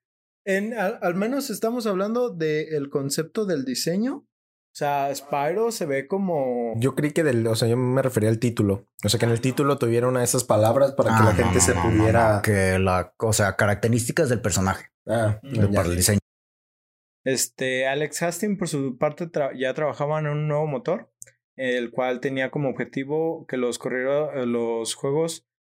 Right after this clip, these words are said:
Speaker 1: tuvieran como una vista más panorámica, vamos a decir, eh, los mundos se vieran más abiertos.
Speaker 3: Ujú.
Speaker 1: Este, y pues, eh, ayudó a una de las mecánicas que más se acuerda Paco, que es la de
Speaker 3: Sí.
Speaker 1: que Spyro pudiera planear en el aire.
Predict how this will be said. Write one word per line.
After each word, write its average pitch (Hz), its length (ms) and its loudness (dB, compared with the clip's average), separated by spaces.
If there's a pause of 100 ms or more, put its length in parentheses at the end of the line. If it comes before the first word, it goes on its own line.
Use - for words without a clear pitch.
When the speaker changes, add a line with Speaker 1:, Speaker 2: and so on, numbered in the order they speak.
(140)
Speaker 1:
tuvieran 131 280 -2
como 143 160 -4
una 139 160 -2
vista 139 240 -4
más 139 160 -4
panorámica, 139 640 -2
vamos 139 260 -2
a 127 40 -4
decir, 139 380 -2
eh, 120 320 -2
los 123 180 0
mundos 123 260 -2
se - 80 -4
vieran 123 240 0
más 123 160 -6
abiertos. 143 580 -4 (100)
Speaker 3:
Ujú. 104 340 2 (160)
Speaker 1:
Este, 127 960 -2
y 127 280 -2
pues, 131 460 -4
eh, 127 640 -2
ayudó 139 480 -2
a 156 180 0
una 151 260 -4
de 147 60 0
las 135 120 -2
mecánicas 143 640 -4
que 143 300 -4
más 156 600 -4 (200)
se - 120 -10
acuerda 147 340 -4
Paco, 170 420 -4
que 131 120 -4
es 127 80 2
la 131 120 6
de 98 80 4
Speaker 3:
Sí. 92 60 2
Speaker 1:
que 85 320 0
Spyro 127 400 -4
pudiera 123 300 -2
planear 123 320 -2
en 120 80 -2
el 120 100 -4
aire. 131 320 -4